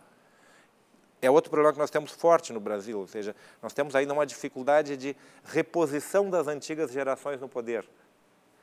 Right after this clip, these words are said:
Então, muita parte da não, do sentimento de não representação da juventude faz parte do, do, do fato de que ela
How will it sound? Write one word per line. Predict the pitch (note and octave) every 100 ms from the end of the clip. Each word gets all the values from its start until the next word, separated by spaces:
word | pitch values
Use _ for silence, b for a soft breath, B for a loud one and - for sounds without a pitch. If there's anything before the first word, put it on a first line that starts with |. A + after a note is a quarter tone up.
| _
Então, | C#3
muita | D3 E3+ E3
parte | B2 - E3 G3+ D#3+
da | C3 B2+
não, | D3+ G3+
do | D3+ D3 B2
sentimento | - C#3+ D#3+ D#3
de | C3+
não | D3 A3+
representação | E3+ E3 C3+ C3 B2+ A2 B2
da | A#2
juventude | G#2+ G#2+ A2 D3+ F3+ A#2+
faz | - B2+ -
parte | C#3 C3+ D3
do, | C3
do, | - C3 A#2+
do | B2+
fato | - D3+ D#3
de | -
que | E3
ela | D#3 E3